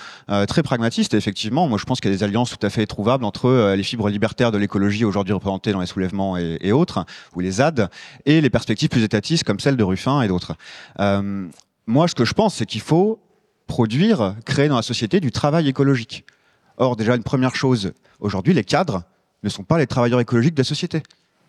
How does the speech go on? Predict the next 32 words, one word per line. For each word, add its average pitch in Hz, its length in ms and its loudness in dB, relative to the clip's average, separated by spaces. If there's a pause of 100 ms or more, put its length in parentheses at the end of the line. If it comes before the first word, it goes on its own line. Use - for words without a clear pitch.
(140)
Les 101 120 -2
cadres 156 340 2
sont 113 200 -6
les 104 120 0
travailleurs 110 360 2
les 120 80 0
moins 120 220 2
écologiques 131 640 2
de 120 40 -2
la 127 100 2
société. 151 400 -4 (520)
Il 101 60 -10
faut - 100 -8
quand - 120 2
même 147 120 4
en 123 40 4
avoir 113 200 2
conscience. 170 460 -4 (180)
Aujourd'hui, 113 440 2
le 120 120 2
travail 135 380 2
écologique, 107 640 -2
il 113 160 2
est 110 200 0 (600)
dans 101 160 0
les 98 360 2 (100)
territoires 147 340 2
populaires, 180 440 0 (440)
dans 101 80 -2
les 95 100 0
territoires 101 480 0
ruraux. 165 300 2